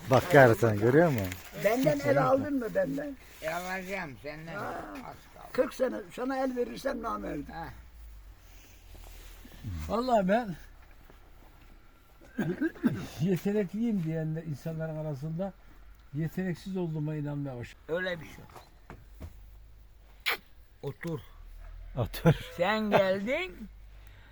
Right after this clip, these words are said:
Speaker 3: iyi oldu benim için bak canım.
Speaker 4: Tabii, tabii biz bu
Speaker 3: Her zaman gel, ben
Speaker 4: biz,
Speaker 3: canım.
Speaker 4: biz şimdi bir tamam.
Speaker 3: Sus.
Speaker 4: Tamam, sus.
Speaker 3: Yeteneksiz
Speaker 4: Sus,
Speaker 3: falan
Speaker 4: sus,
Speaker 3: değil
Speaker 4: tamam.
Speaker 3: bak. Oturan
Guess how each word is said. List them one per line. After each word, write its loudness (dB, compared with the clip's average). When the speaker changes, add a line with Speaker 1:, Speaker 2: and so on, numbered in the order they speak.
Speaker 3:
iyi -6
oldu -2
benim -4
için -12
bak -10
canım. -6
Speaker 4:
Tabii, -4
tabii -6
biz -4
bu -6
Speaker 3:
Her -4
zaman -6
gel, -10
ben -6
Speaker 4:
biz, 0
Speaker 3:
canım. -2
Speaker 4:
biz -2
şimdi -4
bir -2
tamam. -6
Speaker 3:
Sus. -8
Speaker 4:
Tamam, -12
sus. -8
Speaker 3:
Yeteneksiz -6
Speaker 4:
Sus, -12
Speaker 3:
falan -8
Speaker 4:
sus, -
Speaker 3:
değil -8
Speaker 4:
tamam. 0
Speaker 3:
bak. -8
Oturan -14